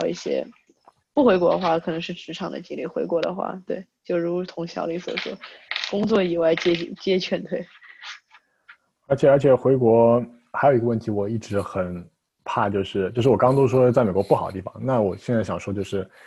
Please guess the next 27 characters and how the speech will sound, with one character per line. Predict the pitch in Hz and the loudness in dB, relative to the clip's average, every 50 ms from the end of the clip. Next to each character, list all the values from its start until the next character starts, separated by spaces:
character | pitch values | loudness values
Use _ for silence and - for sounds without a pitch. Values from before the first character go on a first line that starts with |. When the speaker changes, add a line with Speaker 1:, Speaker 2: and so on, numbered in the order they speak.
| - - _ _ _ _ | -20 -20 _ _ _ _
Speaker 2:
呃， | - 95 87 87 85 87 - - _ _ _ _ | -10 -8 -8 -8 -8 -10 -14 -16 _ _ _ _
不 | - 190 147 | 2 2 2
想 | - 104 90 | 4 2 -2
回 | - - 98 | -4 -6 -4
国 | 90 98 98 | -2 -2 -2
几 | 95 - 101 | -2 -2 -4
个， | 95 95 | -4 -4
有 | 92 107 98 90 | -4 -4 -6 -6
一 | 92 92 | -6 -6
个 | 101 87 | -6 -6
很 | 87 | -2
大 | 101 101 | -2 -2
原 | 98 92 90 | -2 -2 -2
因 | 95 | -4
就 | 95 | -6
是 | 85 - 98 90 | -6 -6 -6 -4
我 | 87 87 | -4 -6
觉 | 85 - 98 | -6 -4 -2
得 | 110 104 | 2 2
我 | 104 120 | 2 2
很 | 113 90 - _ | 0 -2 -8 _
怕 | - - 156 - - | -4 -4 -4 -4 -4
回 | - 92 92 | -12 -14 -14
国， | - - - _ - | -14 -18 -20 _ -14
就 | 117 | -6
是， | 101 117 110 110 - _ _ _ _ _ _ _ _ _ _ | -4 -4 -4 -4 -8 _ _ _ _ _ _ _ _ _ _
呃， | - 110 101 98 101 | -14 -12 -12 -10 -12